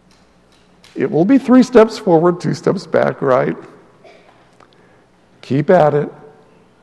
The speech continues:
Keep making progress. Walk in the power and grace of God.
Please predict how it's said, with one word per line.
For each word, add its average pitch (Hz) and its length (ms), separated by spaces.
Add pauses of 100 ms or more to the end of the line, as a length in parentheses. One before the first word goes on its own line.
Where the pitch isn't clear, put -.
(120)
Keep 123 200
making 135 420
progress. 120 800 (640)
Walk 127 400
in 143 140
the 143 80
power 139 580
and 143 160
grace 127 320
of 131 160
God. 110 460